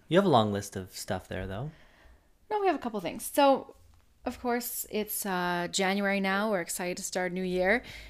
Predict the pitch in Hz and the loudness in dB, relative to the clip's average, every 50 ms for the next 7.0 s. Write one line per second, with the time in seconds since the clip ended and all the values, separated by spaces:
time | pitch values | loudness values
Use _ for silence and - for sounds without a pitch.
0 | - - - 185 180 175 175 175 175 175 175 175 170 - - - _ _ _ _ | -18 -10 -8 -6 -4 -4 -4 -4 -4 -4 -4 -4 -4 -6 -8 -8 _ _ _ _
1 | _ _ _ _ _ _ _ _ - - 180 180 180 - - 190 - 185 180 180 | _ _ _ _ _ _ _ _ -16 -12 -12 -12 -12 -12 -14 -12 -10 -8 -8 -8
2 | 175 - 190 170 - 180 175 - - 175 170 170 160 - 170 151 147 - - - | -8 -10 -12 -12 -10 -10 -8 -8 -6 -6 -6 -8 -8 -8 -8 -8 -8 -8 -10 -8
3 | - - - - - 185 190 294 320 339 339 339 285 - 208 208 202 196 196 190 | -6 -4 -4 -4 -4 0 4 6 6 8 6 4 2 0 -2 0 0 0 -2 -2
4 | 180 175 175 - 175 185 185 - 202 196 190 185 - - - - - - - - | -4 -4 -6 -6 -6 -6 -6 -6 -6 -6 -6 -6 -8 -8 -10 -10 -10 -10 -10 -10
5 | 175 - - 190 190 226 254 262 254 254 254 240 - - - - - - - 403 | -10 -10 -10 -6 -2 0 2 2 2 2 0 -2 -8 -14 -20 -20 -6 4 6 6
6 | 349 320 381 - 427 440 - 381 359 349 - - 330 320 170 349 370 370 - | 6 8 10 10 12 12 12 12 12 12 12 12 10 10 6 4 4 2 2